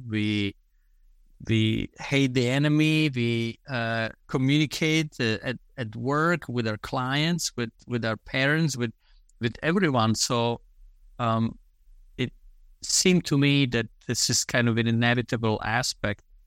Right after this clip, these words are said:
of individuation, to have the other as the holder of our, the o-, other side, as, as, as Plato said, that we sort of, the round original person was split in two. Now we are looking, uh, for them to reconnect.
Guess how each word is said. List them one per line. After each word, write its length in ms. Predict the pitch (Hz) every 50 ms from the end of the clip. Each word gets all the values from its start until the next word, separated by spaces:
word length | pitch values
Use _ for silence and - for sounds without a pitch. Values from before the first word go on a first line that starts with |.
| - - - - - - - - - - _ - -
of 120 | 117 113
individuation, 920 | 123 113 113 110 110 113 104 110 110 113 127 147 147 - - 117 98 95 - -
to 220 | - - 117 110
have 400 | - - - 127 120 120 113 110
the 200 | 110 113 110 107 -
other 480 | - 117 120 117 107 95 98 107 - - - - - - - - - - - - -
as 200 | 110 107 107 110
the 80 | 113
holder 380 | 101 110 123 123 120 113 113 107
of 100 | 107 104
our, 140 | 107 104 101
the 200 | 101 107 107 110
o-, 160 | 110 107 - - - - - -
other 180 | 127 107 101 92
side, 500 | - - - 123 135 139 117 101 104 104
as, 200 | 101 95 - -
as, 180 | 95 98 - -
as 120 | - - -
Plato 360 | - - 104 123 165 147 107
said, 360 | - - - 95 95 104 107
that 140 | 98 98 - - - - - - - - - - - - -
we 120 | - 104 - - - _ -
sort 320 | - - - - 113 107 107
of, 120 | 104 104
the 100 | 107 104
round 360 | 107 110 113 113 110 110 110 - -
original 380 | 123 110 110 104 107 107 107 98
person 420 | - - 113 110 - - 120 104
was 120 | 98 101 -
split 440 | - - - - _ - 113 113 110
in 120 | 104 95
two. 400 | - - - 139 131 127 117 107
Now 220 | 104 107 107 104
we 100 | 104 104
are 60 | 104 101
looking, 420 | 107 110 - - 110 101 101 104 - - - - -
uh, 240 | 113 104 104 101 104 - _ _ _ _ - - - - -
for 100 | - 104
them 220 | 95 110 107 107 101
to 120 | - 117
reconnect. 640 | 101 107 101 - - 107 98 120 139 120 101 - -